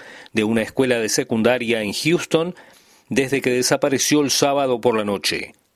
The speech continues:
Cuarenta y ocho horas después, el Departamento de Policía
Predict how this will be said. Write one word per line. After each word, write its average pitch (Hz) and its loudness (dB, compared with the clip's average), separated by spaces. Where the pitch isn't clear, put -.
Cuarenta 113 0
y 110 2
ocho 131 0
horas 120 0
después, 135 0
el 107 0
Departamento 120 0
de 113 0
Policía 135 0